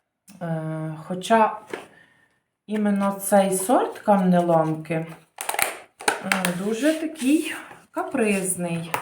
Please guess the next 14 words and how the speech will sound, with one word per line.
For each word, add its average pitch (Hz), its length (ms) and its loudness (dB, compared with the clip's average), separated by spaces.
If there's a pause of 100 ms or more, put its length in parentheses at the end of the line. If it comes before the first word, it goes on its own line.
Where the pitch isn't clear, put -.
(840)
і 208 180 -6
не 240 180 0
дуже 196 480 -4
добре 214 380 -2
вкоріняється. 165 1000 -4
У 165 40 -2
мене 226 280 0
є 180 220 0
ще 143 600 -4
дві 202 220 -6
камнеломочки 233 1080 -4
з 185 100 -12
такими 165 640 -6
листочками. 240 1000 -4